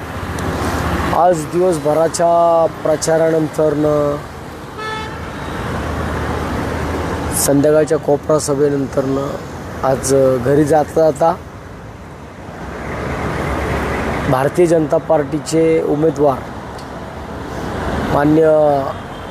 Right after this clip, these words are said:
माजी महापौर अण्णांची आठवण झाली. अण्णा म्हटले होते की,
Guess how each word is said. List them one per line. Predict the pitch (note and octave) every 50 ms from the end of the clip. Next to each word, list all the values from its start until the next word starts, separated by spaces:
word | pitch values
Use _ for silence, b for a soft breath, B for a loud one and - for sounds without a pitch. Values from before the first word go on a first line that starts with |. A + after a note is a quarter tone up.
| - - - - - - - - - - - - - - - - - - - - - - - - - - - - - - - - - - - - - - -
माजी | D3 C#3+ D3 C#3+ C3+ D3+
महापौर | D3+ D3 C3+ B2+ - - D3+ D#3+ D#3+ D#3+ - - - - - - - - - - - - - - - - - - - - - - - - - - - - -
अण्णांची | - C#3 D3+ D3+ D#3 D#3 D#3 D3+ C#3 - - E3
आठवण | D#3+ C#3 C3+ - - C#3 D3+ D3+
झाली. | C3+ C3 A#2 G#2 - - - - - - - - - - - - - - - - - - - - - - - - - - - - - - - - - - - - - - B2
अण्णा | C3+ C#3+ D3 D#3 E3
म्हटले | E3 D#3 D3+ - - E3+
होते | E3 D#3 - - E3+ E3+ F3+
की, | -